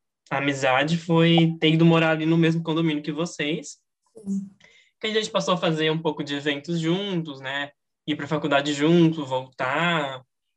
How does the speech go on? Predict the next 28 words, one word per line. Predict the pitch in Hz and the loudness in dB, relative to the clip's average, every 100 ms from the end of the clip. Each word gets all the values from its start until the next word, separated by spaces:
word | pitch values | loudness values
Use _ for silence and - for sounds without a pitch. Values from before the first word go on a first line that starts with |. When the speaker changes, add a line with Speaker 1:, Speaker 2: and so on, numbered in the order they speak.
| _ _ | _ _
Speaker 1:
e | 156 135 | -12 -10
depois... | 147 147 143 | -2 0 2
Ah, | 160 180 | 4 6
Speaker 2:
É, | - 208 | 6 6
eu | 220 | 6
Speaker 1:
vem | 226 | 4
aqui, | |
Speaker 2:
acho | 240 - 247 | 4 -2 -8
que | - - - _ _ _ _ | -10 -14 -20 _ _ _ _
Speaker 1:
vem | 151 151 | 0 2
aqui | 165 170 | 2 0
passar | 170 170 | 2 2
Speaker 2:
eu | 208 | 2
acho | 240 247 269 285 | 2 2 0 0
que | 294 | 2
isso | 277 269 277 285 302 294 277 | 2 4 2 2 2 2 2
foi, | - 254 262 320 285 196 | 0 0 2 2 -2 -2
desculpa | 196 214 - 269 233 | -4 -2 -4 -2 -4
<laughs> | |
interromper, | 220 294 269 247 247 262 | 0 2 2 -2 -4 -2
mas | 240 233 | -2 -2
é | 233 | -4
que | 240 | -4
eu | |
lembrei | 233 220 220 | -4 -4 -6
de | 226 | -6
um | 226 | -8
negócio, | 233 220 202 196 | -6 -2 -2 -2